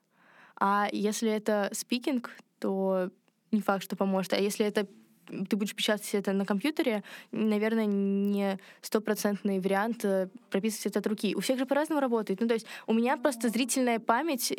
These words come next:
именно на мой почерк. Я запоминаю свой почерк хорошо. А у кого-то, наоборот, там, зрительная память на выделение в Word некоторых слов. Ну, это же по-разному. Это просто зависит от того, как, э, как вы лучше запоминаете. А чтобы понять, как лучше запоминаете,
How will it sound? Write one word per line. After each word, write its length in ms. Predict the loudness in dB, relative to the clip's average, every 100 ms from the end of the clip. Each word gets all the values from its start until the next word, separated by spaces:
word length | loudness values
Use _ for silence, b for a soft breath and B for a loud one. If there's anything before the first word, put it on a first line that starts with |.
| 0
именно 260 | 2 2
на 100 | 2
мой 120 | 2 2
почерк. 420 | 0 0 -2 -2
Я 60 |
запоминаю 500 | -2 0 0 2 0
свой 200 | 0 -2
почерк 400 | 0 0 -2 -8 -6
хорошо. 420 | -6 -2 -2 -4 B B
А 80 | 0
у 40 |
кого-то, 460 | 2 0 2 0 0 B B -2
наоборот, 420 | 0 2 0 0
там, 680 | 0 0 -2 -4 -8 -8 -2
зрительная 420 | 0 2 0 0
память 440 | 2 2 0 0
на 600 | 0 2 2 2 2 -2 -4 b
выделение 640 | 0 2 2 2 2 0 -2
в 200 | 0 0
Word 260 | 0 0
некоторых 460 | -2 -2 -4 -6 -2
слов. 200 | -2 0
Ну, 140 | -2 -4 -4
это 160 | -2
же 100 | 0
по-разному. 400 | 0 0 2 0
Это 100 | -2 0
просто 340 | 0 0 -2 B B B -4
зависит 600 | 0 2 2 0 -4 -6 _ _ _
от 160 | -4 2
того, 220 | 2 2
как, 240 | 0 0 0
э, 300 | 2 0 0
как 200 | -2 0
вы 100 | 0
лучше 240 | 0 0 -2
запоминаете. 720 | -2 -2 0 0 -2 -2 -2
А 40 |
чтобы 180 | -2 -2
понять, 180 | -2 -2
как 120 | -2
лучше 180 | -6 -4
запоминаете, 800 | -4 -2 -2 -2 -4 -4 -4 -4